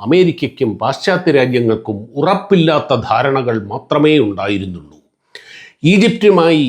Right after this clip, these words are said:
ഇടയ്ക്കിടയ്ക്കുണ്ടാകുന്ന കശപിശകളിൽ ഈ മിഗ് ഇരുപത്തൊന്ന് വിമാനങ്ങൾ ഇസ്രയേലിൻ്റെ അനേകം വിമാനങ്ങളെ വെടിവെച്ച് വീഴ്ത്തിയിരുന്നു. വലിയ ഒരു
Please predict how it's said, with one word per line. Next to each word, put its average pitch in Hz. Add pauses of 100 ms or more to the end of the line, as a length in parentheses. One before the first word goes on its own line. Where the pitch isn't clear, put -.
(100)
ഇടയ്ക്കിടയ്ക്കുണ്ടാകുന്ന 160 (100)
കശപിശകളിൽ 139 (420)
ഈ 220
മിഗ് 190
ഇരുപത്തൊന്ന് 208
വിമാനങ്ങൾ 143 (180)
ഇസ്രയേലിൻ്റെ 156
അനേകം 196
വിമാനങ്ങളെ 139 (100)
വെടിവെച്ച് 120
വീഴ്ത്തിയിരുന്നു. 104 (640)
വലിയ 151 (100)
ഒരു 147